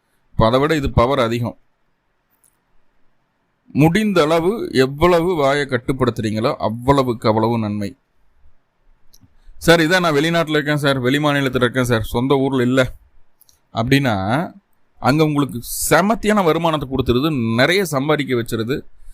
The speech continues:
சேவிங்ஸ் நிறைய பண்ண வச்சிருது, பேங்க் பேலன்ஸை நல்லா டெவலப் பண்ணி விட்டுருது, நல்லா டெவலப் பண்ணி விட்டுருது. அதுல,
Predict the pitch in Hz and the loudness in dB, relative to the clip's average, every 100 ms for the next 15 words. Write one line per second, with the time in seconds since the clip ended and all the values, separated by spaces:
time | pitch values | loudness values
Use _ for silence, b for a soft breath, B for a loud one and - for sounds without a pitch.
0 | - - - 170 202 196 147 139 156 135 | -18 -6 2 4 4 0 0 2 2 0
1 | 123 120 110 104 98 92 _ _ _ - | -2 -4 -6 -8 -8 -12 _ _ _ -4
2 | 127 143 180 165 151 151 160 147 120 - | 2 2 2 0 0 0 0 0 -2 -6
3 | - 85 123 156 208 175 131 151 147 135 | -12 -6 -6 -2 0 2 2 0 -2 -2
4 | 123 107 101 92 - _ _ - - - | -2 -4 -8 -10 -16 _ _ -12 -10 -4
5 | 117 156 190 143 139 131 117 110 101 82 | -2 2 2 2 0 -2 -4 -4 -8 -10
6 | - 127 | -6 0